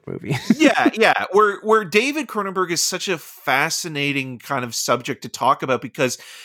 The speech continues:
Speaker 2: he's a guy that has been in both, where he's made, like, movies that are Canadian, but they're genre movies that are made in Canada that are made,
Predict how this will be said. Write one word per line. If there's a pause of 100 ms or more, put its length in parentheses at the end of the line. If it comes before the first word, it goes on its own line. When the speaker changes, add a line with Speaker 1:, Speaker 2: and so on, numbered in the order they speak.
(140)
Speaker 2:
he's
a
guy
that
has
been
in
both,
where
he's
made,
like,
movies
that
are (720)
Canadian,
but
they're
genre
movies
that
are
made
in
Canada
that
are
made,